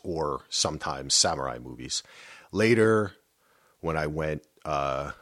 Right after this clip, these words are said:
went to Rutgers and was, uh, learning about film, going to film studies classes, we watched, uh, Rashomon, um, Yojimbo,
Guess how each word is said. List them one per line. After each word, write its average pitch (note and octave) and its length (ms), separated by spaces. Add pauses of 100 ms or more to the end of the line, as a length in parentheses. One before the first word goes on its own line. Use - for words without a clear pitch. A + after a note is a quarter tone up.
went D2+ 160
to D#2 80
Rutgers D#2+ 680
and C#2 120
was, - 460 (100)
uh, C2 380 (1120)
learning D2+ 260
about C#2 260
film, F2 580
going C#2+ 260
to - 60
film C#2+ 220
studies F2+ 460
classes, D#2+ 760 (840)
we D#2 120
watched, C#2+ 680
uh, B1+ 560 (640)
Rashomon, D#2 960 (1080)
um, B1+ 680 (160)
Yojimbo, D#2 840